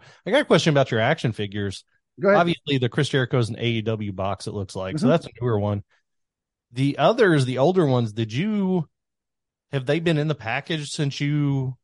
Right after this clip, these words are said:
Speaker 1: were a kid and you had them, or have you
Speaker 2: No,
Speaker 1: purchased
Speaker 2: I,
Speaker 1: those the
Speaker 2: I,
Speaker 1: last few years? Okay.
Speaker 2: I bought those, uh, in the past, probably about the past year or so. Um, and, but in fact, I got all three of them from the same shop. Um,
Speaker 1: Nice.
Speaker 2: in fact, <laughs> the guy who owns the shop is another guy who went to high school with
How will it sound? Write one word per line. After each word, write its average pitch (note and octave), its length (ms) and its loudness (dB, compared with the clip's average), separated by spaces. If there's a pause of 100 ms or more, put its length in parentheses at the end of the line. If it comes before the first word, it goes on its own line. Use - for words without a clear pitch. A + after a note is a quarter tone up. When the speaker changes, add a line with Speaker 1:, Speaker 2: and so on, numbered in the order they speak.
(300)
Speaker 1:
were B2+ 140 -2
a G#2+ 80 -4
kid E3 280 0
and D3+ 80 0
you B2+ 100 2
had D#3+ 280 -2
them, G#3 300 -2
or C3+ 160 0
have B2 100 -2
you C#3 100 -6
Speaker 2:
No, D#3+ 120 -2
Speaker 1:
purchased E3 280 8
Speaker 2:
I, D#3 80 6
Speaker 1:
those C3 200 -4
the A#2+ 100 -8
Speaker 2:
I, A#2 40 0
Speaker 1:
last A#2+ 280 0
few G#2+ 140 -10
years? G2 340 -10
Okay. A2 220 -4
Speaker 2:
I E3 100 2
bought D#3+ 300 4
those, E3 460 2
uh, C#3+ 380 0 (240)
in D3 120 -2
the C3 80 -4
past, C#3 480 -2
probably B2+ 300 -6 (640)
about F#3+ 180 0 (220)
the C3+ 60 -20
past D#3 300 2
year C#3 180 4
or C3 60 0
so. C3+ 400 -2 (280)
Um, B2 280 -2
and, C#3 220 -8
but E3 140 2
in - 60 -12 (260)
fact, F3+ 120 4
I E3 60 6
got D#3 140 6
all D#3 100 6
three D#3+ 220 0
of E3 60 4
them C3 40 -6
from C#3 120 -8
the A#2+ 80 -6
same D3 300 -2
shop. C#3 480 2 (120)
Um, A#2 240 -4
Speaker 1:
Nice. - 320 -8 (300)
Speaker 2:
in B2+ 60 -16
fact, E3 360 0
<laughs> - 60 -20
the C3+ 140 -2
guy D#3 180 4
who D#3 160 4
owns C#3+ 160 0
the A#2+ 60 -14
shop C#3+ 340 -2
is A#2 120 -6
another B2 260 -6
guy A#2+ 200 2
who B2 120 -4
went B2+ 180 -4
to A2 100 -4
high C3 180 -2
school A#2+ 460 -4
with A2+ 240 0